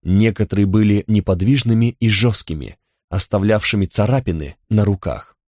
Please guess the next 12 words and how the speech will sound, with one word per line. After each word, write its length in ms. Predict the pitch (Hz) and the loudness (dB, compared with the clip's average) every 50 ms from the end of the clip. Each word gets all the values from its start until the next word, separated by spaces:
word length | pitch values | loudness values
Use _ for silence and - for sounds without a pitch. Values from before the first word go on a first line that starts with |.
| _ _ _ _ _ _ _ _ - | _ _ _ _ _ _ _ _ -2
Другие, 640 | - 110 120 120 107 98 123 160 151 113 82 76 - _ _ _ _ _ _ _ - | 0 2 2 2 4 4 2 4 4 2 0 -2 -8 _ _ _ _ _ _ _ -2
трупы 340 | - 139 139 - - 113 104 | 0 2 2 2 2 0 0
саксов 460 | - - - 107 101 - - 104 - - | 0 0 0 0 -2 -2 -4 -6 -4 -4
и 80 | - | -4
датчан, 500 | 104 92 92 - - - 147 151 143 131 _ _ _ _ _ _ _ _ | 0 0 0 0 0 0 0 0 -2 -4 _ _ _ _ _ _ _ _
вода 380 | - 95 104 110 104 104 151 156 | -2 0 2 2 2 2 2 2
несла 380 | 147 143 131 - - 131 123 113 | 2 0 -2 -2 0 -2 -2 -2
так 300 | - - 120 117 110 101 | -2 -2 -4 -2 0 0
же, 160 | - 120 107 | 0 0 0
как 280 | - - 92 - - | 0 -2 -4 -2 -2
и 40 | 92 | -4
его. 440 | 87 85 80 78 76 67 57 - | -2 -2 -2 -4 -6 -8 -10 -12